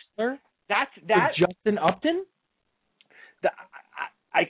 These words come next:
Speaker 2: cannot get
Speaker 1: No.
Speaker 2: over the amount of people that wanted, that want to have done that.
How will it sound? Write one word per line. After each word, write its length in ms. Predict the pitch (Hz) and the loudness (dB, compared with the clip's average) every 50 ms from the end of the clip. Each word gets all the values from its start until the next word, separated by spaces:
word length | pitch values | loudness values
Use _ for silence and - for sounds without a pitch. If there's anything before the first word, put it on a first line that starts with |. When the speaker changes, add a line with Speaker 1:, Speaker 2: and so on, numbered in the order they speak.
| - - | -2 -2
Speaker 2:
cannot 320 | 214 214 226 233 202 190 | 0 2 2 2 0 0
get 120 | - 214 | 2 4
Speaker 1:
No. 180 | 196 208 254 - | 6 6 6 6
Speaker 2:
over 160 | 233 233 185 | 4 2 0
the 100 | 175 180 | -2 -4
amount 240 | 170 170 196 214 226 | -6 -2 -2 -2 -2
of 60 | 226 | -4
people 260 | - - 233 - 269 240 | -6 -8 -8 -4 -2 0
that 160 | 220 165 131 | 0 0 0
wanted, 380 | 143 156 165 175 196 185 143 131 | 0 -2 0 0 0 0 0 -2
that 140 | 170 147 | -4 -4
want 540 | 151 - 147 143 151 170 165 175 196 220 202 - - | -4 -8 -8 -2 0 2 2 2 2 0 -4 -4 -4
to 80 | 202 | 0
have 200 | 175 190 175 165 | 0 0 0 2
done 220 | 139 196 196 254 320 | 2 2 2 2 0
that. 260 | 262 151 117 117 - | -2 -4 -4 -6 -12